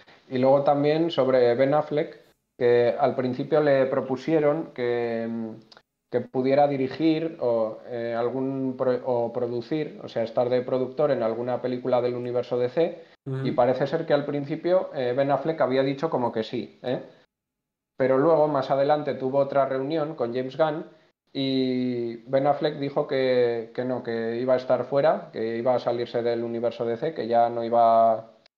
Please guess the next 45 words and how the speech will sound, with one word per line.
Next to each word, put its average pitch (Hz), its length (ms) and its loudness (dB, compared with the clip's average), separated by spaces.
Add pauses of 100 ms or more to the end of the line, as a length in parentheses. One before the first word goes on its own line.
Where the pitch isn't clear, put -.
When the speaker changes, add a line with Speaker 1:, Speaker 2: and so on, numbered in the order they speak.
Speaker 1:
a 113 280 -2
participar 127 560 0
en 131 80 -4
ningún 123 280 -6
proyecto 131 480 0
porque, 110 840 -2 (840)
eh, 120 640 0
no 139 180 2
le 151 140 4
estaba 143 400 4
gustando 147 480 0
cómo 139 460 2
lo 135 100 0
estaban 139 400 2
montando 131 480 -2
todo. 110 380 -4 (200)
Eso 123 260 -2
Speaker 2:
Ok, 110 60 -2
Speaker 1:
dijo. 98 320 -10 (140)
Speaker 2:
hombre, 123 280 -4
Speaker 1:
Entonces, 131 460 0 (120)
Speaker 2:
eso. - 80 -20 (1800)
Speaker 1:
también 135 300 2
por 139 100 4
esa 135 220 4
parte 143 240 2
me 143 120 0
huele 127 220 4
un 127 80 0
poquito 123 380 -4
mal, 107 240 -4
¿eh? 135 80 0
Pero 110 400 -2
no 117 80 -6
Speaker 2:
Claro, 139 160 4
Speaker 1:
sé, 120 60 -2
Speaker 2:
porque 113 200 -4
Speaker 1:
a 110 60 -2
Speaker 2:
me 107 60 0
Speaker 1:
ver. 110 100 2
Speaker 2:
parece 117 260 0
profesional 123 640 -6
que 117 180 -8
Ben 117 180 -10
Affleck. 117 280 -12